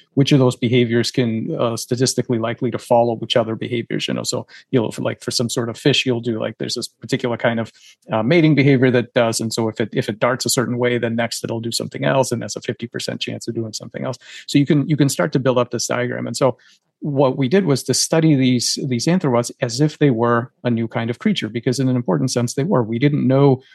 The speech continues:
what all the behaviors were going to be. We didn't know what the relationship with the, uh,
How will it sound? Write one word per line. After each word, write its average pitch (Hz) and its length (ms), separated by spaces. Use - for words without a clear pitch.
what 120 200
all 117 120
the 113 80
behaviors 135 540
were 127 140
going 123 220
to 120 100
be. 117 200
We 143 160
didn't 123 140
know 117 100
what 113 160
the 120 80
relationship 117 580
with - 160
the, 113 200
uh, - 100